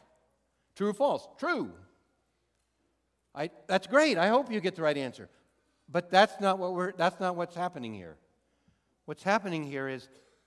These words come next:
is this coming from inside of you? Is it, does it involve all of you? To be known as someone who loves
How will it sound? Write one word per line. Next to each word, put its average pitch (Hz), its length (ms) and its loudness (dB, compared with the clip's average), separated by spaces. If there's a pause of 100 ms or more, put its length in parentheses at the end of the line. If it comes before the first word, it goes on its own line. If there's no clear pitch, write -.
(400)
is 175 220 -4
this 190 260 -4
coming 143 680 -4 (440)
from 143 560 -4 (1300)
inside 160 440 -2
of 120 100 -8
you? 107 180 -12
Is 175 220 -4
it, 170 120 -10 (400)
does 180 160 -4
it 180 120 -4
involve 156 460 -4 (360)
all 165 300 -2
of 107 140 -10
you? 80 160 -20 (2250)
To - 80 -16
be 165 100 -4
known 196 280 2
as 180 80 -4
someone 190 360 -4
who 160 120 -8
loves 143 680 -2